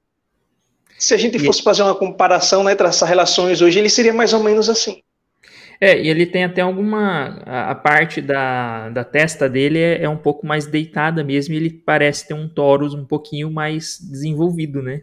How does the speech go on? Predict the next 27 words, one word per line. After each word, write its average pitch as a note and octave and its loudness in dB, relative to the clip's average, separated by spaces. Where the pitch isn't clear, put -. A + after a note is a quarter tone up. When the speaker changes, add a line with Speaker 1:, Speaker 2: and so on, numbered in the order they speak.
Speaker 2:
Supraorbital, C3+ 0
Speaker 1:
É, B3 6
Speaker 2:
né? A#3 -8
Parece C3 4
Speaker 1:
isso C3 2
aí. B3+ 4
Speaker 2:
mesmo. B2+ -8
Speaker 1:
A G#3 0
cravícula, G#3+ 4
aquela F#3 2
parte F3 0
da F3 2
cravícula F3 2
mais E3+ 2
Speaker 2:
É. E3 2
Speaker 1:
larga, E3 4
como E3 -2
o F3+ 4
tórax, F3+ 4
Speaker 2:
É. - 2
Speaker 1:
o F3 2
mais D#3+ 2
largo, D#3+ 4
Speaker 2:
É. D#3+ -2
Speaker 1:
como E3 2
o E3 -2
Neandertal. D#3+ 2